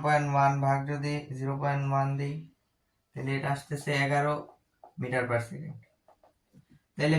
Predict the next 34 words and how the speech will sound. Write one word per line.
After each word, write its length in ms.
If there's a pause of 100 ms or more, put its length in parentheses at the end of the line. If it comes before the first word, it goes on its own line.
বেগের 320
মান 180
কত 200
হইলো? 200 (400)
এগারো 280
meter 240
per 180
second। 280
তার 180
মানে 160 (520)
অমি 320
যদি 160 (100)
সর্বোচ্চ 420 (280)
এগারো 300
meter 260
per 160
second 240 (320)
বেগে 280
দৌড়ায়, 340
তাহলে 240
ও 80
প্রতিধ্বনি 380 (100)
শুনতে 300
পারবে। 240 (480)
ওকে, 240 (380)
তো 60 (120)
আজকের 320
ভিডিওটা 360
এই 120
পর্যন্তই, 500
আশা 180
করি 120 (120)
বুঝতে 240
পারছো। 260